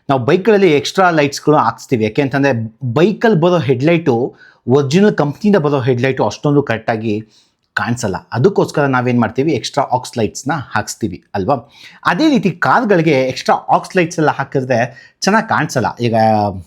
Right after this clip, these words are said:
ಬಂಪರ್ ಮೇಲೆ ಹಿಂಗ್ ಕುಣ್ಸೋದು, ಅದೆಲ್ಲ ವರ್ಸ್ಟಾಗಿ ಕಾಣಿಸುತ್ತೆ. ಅದಕ್ಕೋಸ್ಕರನೇ ಈಗ ಎಷ್ಟೊಂದ್ ಜನ ಏನ್ ಮಾಡ್ತಾರೆ, ಲೈಟ್ಸ್‌ಗಳನ್ನ ಹಾಕಿಸ್ತಾರೆ. ಲೈಟ್‌ಗಳನ್ನ ಹಾಕಿಸ್ಬೇಕಾದ್ರೆ ಏನಾಗುತ್ತೆ ಅಂತಂದ್ರೆ, ನಾವು ಲುಮಿನಸ್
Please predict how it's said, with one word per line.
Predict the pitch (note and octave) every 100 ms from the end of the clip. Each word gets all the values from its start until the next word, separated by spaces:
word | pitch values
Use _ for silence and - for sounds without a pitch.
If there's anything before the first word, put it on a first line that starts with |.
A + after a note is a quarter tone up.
| B2+ A#2+
ಬಂಪರ್ | A#2+ A#2+ B2
ಮೇಲೆ | A#2+ A2+
ಹಿಂಗ್ | A2
ಕುಣ್ಸೋದು, | A2 G#2+ G#2+ G2+ G#2
ಅದೆಲ್ಲ | G2+ D3 D3 A2+ - _ _
ವರ್ಸ್ಟಾಗಿ | D3+ C4+ C4+ A#3+ -
ಕಾಣಿಸುತ್ತೆ. | A#2+ A2+ F2 E2+ - - - - -
ಅದಕ್ಕೋಸ್ಕರನೇ | - F3+ A#3+ A3 - D#3+ D#3+ C3 C#3 - _ _ _ _ _
ಈಗ | F3+ C4 F3+ G2 - _ _ _ _ _ -
ಎಷ್ಟೊಂದ್ | E3+ - C#4+
ಜನ | A3+ G#3
ಏನ್ | E3
ಮಾಡ್ತಾರೆ, | C#3 C#3+ C#3 C#3+ C3 - C#3+
ಲೈಟ್ಸ್‌ಗಳನ್ನ | F#3 C4+ - D#3 C#3+ D#3+
ಹಾಕಿಸ್ತಾರೆ. | A#2 B2 A#2+ - F#2+ E2+ -
ಲೈಟ್‌ಗಳನ್ನ | E3+ D#4+ E4 A#3 A3
ಹಾಕಿಸ್ಬೇಕಾದ್ರೆ | D#3 D3+ - C#3 C3+ A#2
ಏನಾಗುತ್ತೆ | B2 A2+ G2+ G#2
ಅಂತಂದ್ರೆ, | F#2+ F#2+ B2 G#2+ A2 - _ _ _
ನಾವು | F3 F#3 E3
ಲುಮಿನಸ್ | D3 F3 A3+ A#3+ C3 - -